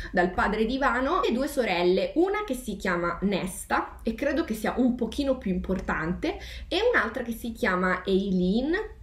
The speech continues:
una cosa del genere. La caratteristica chiave di queste due sorelle, che rende comunque, che contribuisce anche a rendere l'atmosfera in casa particolarmente serena, <laughs> particolarmente distesa, ricolma di felicità e soprattutto affetto,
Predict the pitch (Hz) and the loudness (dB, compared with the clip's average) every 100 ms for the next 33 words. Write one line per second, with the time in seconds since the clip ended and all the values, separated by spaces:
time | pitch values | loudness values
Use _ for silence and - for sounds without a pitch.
0 | - - 180 - 190 185 170 165 160 - | -10 -4 -4 -2 -4 -2 0 -2 -2 -4
1 | 156 185 269 403 - - - 320 - 180 | -4 0 0 0 -4 0 0 0 -6 -4
2 | 285 - - 170 - 285 180 170 175 185 | -4 -2 -4 -4 2 2 2 -2 -4 -4
3 | 175 208 294 196 170 214 180 165 - 165 | -2 -2 0 0 2 4 4 2 -2 -4
4 | 175 220 233 220 165 185 196 190 190 185 | 0 2 2 0 -2 -2 -2 0 0 -2
5 | 202 165 196 285 - 170 147 - 208 214 | 0 0 2 0 -2 -2 -2 -2 -4 -2
6 | - 180 202 226 175 160 - 170 - 202 | -2 0 2 2 2 -2 -4 -6 -6 -4
7 | 202 170 185 190 - 151 - 170 160 190 | -2 -2 -2 -4 -4 -8 -6 -4 -2 -2
8 | 220 170 170 175 175 185 190 156 - 220 | -2 -4 -2 2 2 2 0 -2 -6 -6
9 | 202 247 247 220 277 - 175 160 180 - | -4 0 2 2 2 0 -2 0 -2 -4
10 | - 269 330 226 156 233 233 - - 180 | -4 -2 0 -2 -2 -2 -2 -2 0 0
11 | 180 190 190 175 175 262 254 240 - 196 | -2 -2 -2 0 -4 -4 -4 -4 -4 -6
12 | - 175 - 320 - - - 339 - - | -4 -6 -2 -4 -2 -6 -4 -8 -6 -12
13 | - - | -8 -8